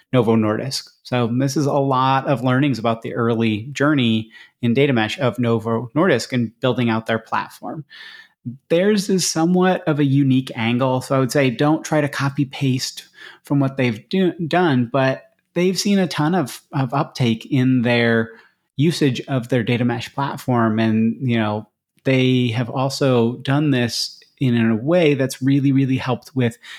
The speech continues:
kind of regulatory pain. So I think there's a lot of really good,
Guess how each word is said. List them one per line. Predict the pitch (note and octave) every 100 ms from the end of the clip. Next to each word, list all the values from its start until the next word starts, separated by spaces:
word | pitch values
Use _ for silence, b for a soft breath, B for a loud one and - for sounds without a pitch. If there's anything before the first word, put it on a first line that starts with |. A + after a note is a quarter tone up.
| B
kind | C3+ B2
of | G#2
regulatory | B2+ C3 C3 B2 - B2+ A2+ G#2
pain. | - B2+ A2+ G#2+
So | - C3
I |
think | B2+ D3+
there's | C3+
a | C#3+
lot | B2 A#2 A#2 -
of | B2+ -
really | A#2 A#2
good, | A#2 A2